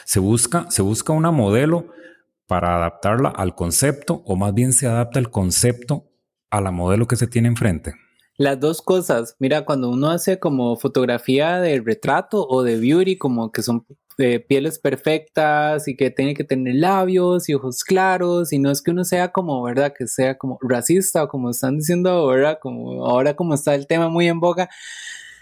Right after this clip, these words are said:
Speaker 2: no es tanto eso, sino es que ese es como el estándar, ¿verdad? Y, y ahorita, digamos, por ejemplo, vamos a lo mismo, a veces buscan como a alguien que sea como de riesgo, de, de ojos rasgados, ¿verdad? Que sea como tipo asiático o que sea una chica de tez negra,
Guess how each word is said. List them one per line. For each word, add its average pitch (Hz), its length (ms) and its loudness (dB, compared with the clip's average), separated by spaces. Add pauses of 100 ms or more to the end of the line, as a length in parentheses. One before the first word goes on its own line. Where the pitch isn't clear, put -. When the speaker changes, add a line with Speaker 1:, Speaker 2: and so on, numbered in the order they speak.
(220)
Speaker 2:
no 151 140 2
es 151 140 -4
tanto 185 380 2
eso, 208 340 2
sino 135 380 0
es 147 280 0
que 165 340 2
ese 165 280 0
es 160 140 0
como 180 200 0
el 139 100 0
estándar, 123 760 -4
¿verdad? 123 340 -6 (280)
Y, 143 380 2
y 147 120 2
ahorita, 139 420 2
digamos, 170 340 0
por 143 120 -2
ejemplo, 139 640 0
vamos 135 240 -2
a 156 60 2
lo 131 100 -2
mismo, 147 340 0
a 123 80 0
veces 135 240 0
buscan 170 320 0
como 131 240 -2
a 117 60 2
alguien 139 260 -2
que 139 120 -2
sea 135 280 0
como 151 220 -2
de 113 160 -2
riesgo, 139 460 0
de, 120 260 2
de 127 120 2
ojos 143 220 0
rasgados, 117 540 -2
¿verdad? 120 280 -4
Que - 80 -14
sea 117 180 -4
como 123 360 -4
tipo 139 280 -2
asiático 127 600 -2
o 135 220 2
que 139 120 0
sea 135 200 0
una 151 200 -4
chica 165 280 -2
de 143 100 2
tez 135 380 0
negra, 123 400 -2